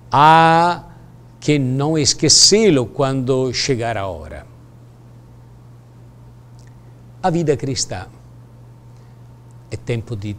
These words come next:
tentação e é tempo de testemunho, tempo de luta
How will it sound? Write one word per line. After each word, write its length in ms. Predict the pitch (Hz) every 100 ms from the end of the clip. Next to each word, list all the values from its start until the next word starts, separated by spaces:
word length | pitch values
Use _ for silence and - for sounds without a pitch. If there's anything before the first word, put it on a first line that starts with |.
| - -
tentação 800 | 135 131 - 120 - - 107 95 98 - - - - - - - - - - - - -
e 120 | 196
é 40 | 190
tempo 380 | - 98 90 110
de 140 | 107
testemunho, 840 | - 120 - 127 98 80 71 - - - - - - - - - -
tempo 280 | - 160 165
de 140 | 165 185
luta 500 | 220 220 - 190